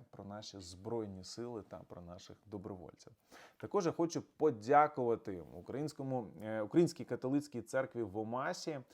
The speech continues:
штат Небраска. Там прекрасні українські панянки. Взяли, готували українську їжу. А,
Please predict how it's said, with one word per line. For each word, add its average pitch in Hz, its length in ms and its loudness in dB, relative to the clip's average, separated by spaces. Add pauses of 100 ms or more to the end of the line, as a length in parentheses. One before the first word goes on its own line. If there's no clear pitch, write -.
(200)
штат - 360 -2
Небраска. 127 800 -2
Там 147 360 -2
прекрасні 131 600 -4
українські 120 560 -6
панянки. 104 580 -8
Взяли, 101 460 0
готували 135 640 -2
українську 117 680 -6
їжу. 95 560 -6 (560)
А, 123 300 4